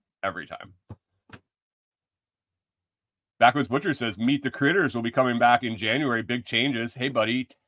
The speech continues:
send me a message. I'd love to hear about it. And if you need help brainstorming that, I'm here for you. I am here for you. Um,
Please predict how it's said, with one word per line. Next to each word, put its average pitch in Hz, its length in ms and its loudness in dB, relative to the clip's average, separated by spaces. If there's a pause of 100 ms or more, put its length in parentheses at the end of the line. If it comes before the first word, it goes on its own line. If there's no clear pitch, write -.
(160)
send 139 260 -6
me 151 80 -6
a 147 60 -4
message. 113 400 -4
I'd 87 100 -4
love 98 240 -6
to 90 80 -12
hear 110 200 -8
about 82 260 -2
it. 104 180 -6
And 90 240 -6
if 87 140 -10
you 85 60 -8
need 92 200 -4
help 95 220 -2
brainstorming 92 680 -4
that, 80 180 -4
I'm 82 200 -2
here 95 180 -4
for 78 220 -8
you. 76 100 -4 (320)
I 90 200 2
am 82 180 -4 (120)
here 87 240 -6
for 87 480 -6
you. 78 400 -10 (680)
Um, 113 480 12